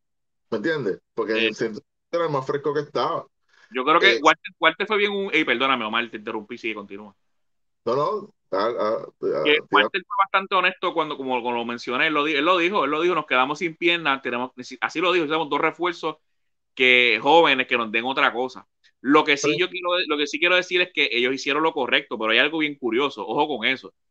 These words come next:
Speaker 2: Yo no estoy diciendo que son el equipo favorito. Cuando un equipo históricamente trae refuerzos para que te carguen, eso nunca termina en campeonato.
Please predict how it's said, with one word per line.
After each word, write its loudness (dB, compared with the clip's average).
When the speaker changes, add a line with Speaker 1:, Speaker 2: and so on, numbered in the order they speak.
Speaker 2:
Yo 0
no 4
estoy 2
diciendo 2
que -4
son -4
el 2
equipo -2
favorito. -2
Cuando 4
un 0
equipo -2
históricamente -2
trae 4
refuerzos 0
para -2
que -4
te -8
carguen, 2
eso -2
nunca 0
termina -2
en -6
campeonato. -4